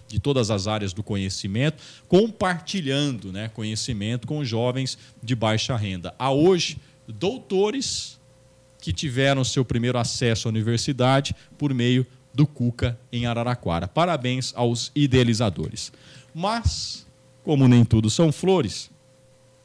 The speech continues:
eu vou tentar hoje, Lucas, a gente vai se esforçar pra isso, né? Falar com o Jefferson Yachuda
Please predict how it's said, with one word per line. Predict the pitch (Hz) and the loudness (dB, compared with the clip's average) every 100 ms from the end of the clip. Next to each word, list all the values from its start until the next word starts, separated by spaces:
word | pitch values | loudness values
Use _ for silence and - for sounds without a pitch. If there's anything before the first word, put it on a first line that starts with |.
| _ - | _ 2
eu | 123 | 4
vou | 120 151 | 6 4
tentar | 160 117 113 107 | 4 2 4 6
hoje, | 139 160 110 | 8 6 4
Lucas, | 95 87 85 80 - | 0 -2 -4 -6 -4
a | |
gente | 107 110 | -2 0
vai | 113 | 0
se | 98 | 0
esforçar | 117 - 92 - 92 | -4 -2 -2 0 -4
pra | - 101 | 0 2
isso, | 139 147 - 101 | 4 2 0 0
né? | 117 120 - - - - | 0 -2 -10 -20 -20 -2
Falar | 180 165 180 185 | 2 4 2 0
com | 185 170 | -2 -2
o | |
Jefferson | 127 107 160 175 190 165 - 170 | -4 2 4 4 2 -4 -4 -6
Yachuda | 165 143 - 123 104 87 85 | -6 -6 -8 -6 -6 -8 -14